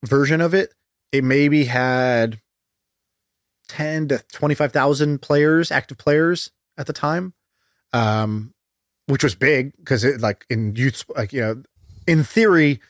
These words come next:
those people would pay us, like, you p-, if you, if I go take my daughter who's three and put her in a soccer league, I'm gonna pay ninety-nine bucks or whatever for her to be in that league. So same thing. If we char-, if we started charging for it, it would have this, like, SaaS business that was gonna generate,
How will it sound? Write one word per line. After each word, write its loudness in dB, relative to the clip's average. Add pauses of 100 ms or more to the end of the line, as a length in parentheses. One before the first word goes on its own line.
(300)
those 2
people 0
would 2 (120)
pay 2
us, -4 (220)
like, -2
you -10
p-, -8
if -8
you, 0 (120)
if -4
I 2
go 2
take -2
my 0
daughter 0
who's -8
three -4
and -8
put -6
her -2
in -4
a -10
soccer -4
league, -4
I'm -4
gonna -10
pay -10
ninety-nine -6
bucks -4
or -8
whatever -8
for -18
her -10
to -16
be -14
in -8
that -8
league. 0 (520)
So 0
same 2
thing. -4
If -6
we 0
char-, 0
if -6
we 0
started -2
charging 0
for -2
it, 0
it 0 (100)
would -2
have -2
this, -4
like, -4
SaaS -2
business -8
that -4
was -8
gonna -4
generate, -6